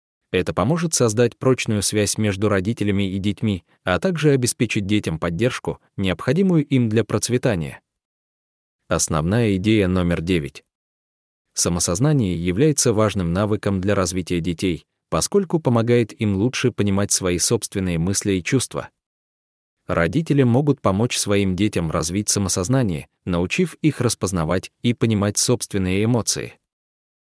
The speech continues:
Это можно сделать с помощью открытых и честных бесед, в которых родители могут помочь своим детям определить и обозначить свои чувства. Кроме того, родители могут предоставить своим детям возможность практиковать самосознание,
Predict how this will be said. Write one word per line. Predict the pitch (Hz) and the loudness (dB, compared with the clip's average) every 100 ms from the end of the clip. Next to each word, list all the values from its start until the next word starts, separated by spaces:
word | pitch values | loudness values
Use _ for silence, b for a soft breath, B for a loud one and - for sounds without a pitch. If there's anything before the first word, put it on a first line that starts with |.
| _ _ _ | _ _ _
Это | 92 87 90 | -2 0 0
можно | 165 156 139 | 0 2 0
сделать | 117 139 135 123 | 2 4 4 2
с | - | 0
помощью | 123 113 104 - 101 | 0 0 -2 -2 -2
открытых | - - 156 117 - | -2 0 0 0 -4
и | - | -6
честных | 107 113 - 87 | -2 -2 -2 -4
бесед, | 87 92 - 123 - _ | -4 0 0 0 -4 _
в | - | -20
которых | - 101 214 190 - | -6 -2 0 0 2
родители | 113 110 160 123 | 0 0 0 2
могут | 117 120 127 120 | 2 2 0 0
помочь | 85 87 120 - | -2 -2 -2 -4
своим | - 98 87 | -2 -2 -2
детям | 82 107 95 85 - | 0 -2 -2 -6 -6
определить | - 101 104 92 90 139 - _ | -4 -4 -2 -2 -2 -2 -6 _
и | 113 | 0
обозначить | 107 104 95 101 - 107 | 2 0 0 -2 -4 -4
свои | - 98 92 | -2 -2 -2
чувства. | 135 - 73 - - _ _ _ _ _ _ _ _ - | -2 -2 -6 -12 -14 _ _ _ _ _ _ _ _ -2
Кроме | 120 131 101 | 2 2 2
того, | 76 73 71 _ | -2 -2 -6 _
родители | 92 92 101 165 147 131 | -2 0 0 0 2 2
могут | 110 135 143 - | 2 2 0 0
предоставить | 113 101 - 131 120 | 0 0 2 0 0
своим | - 101 98 92 | 0 0 0 2
детям | 104 - 80 | 0 0 -2
возможность | 76 80 85 131 139 117 - | -2 -2 0 -2 0 -2 -4
практиковать | 104 - 90 80 82 95 | -6 -6 -6 -2 -2 0
самосознание, | - 92 80 80 123 135 82 - | -2 -2 -2 -2 0 0 -2 -6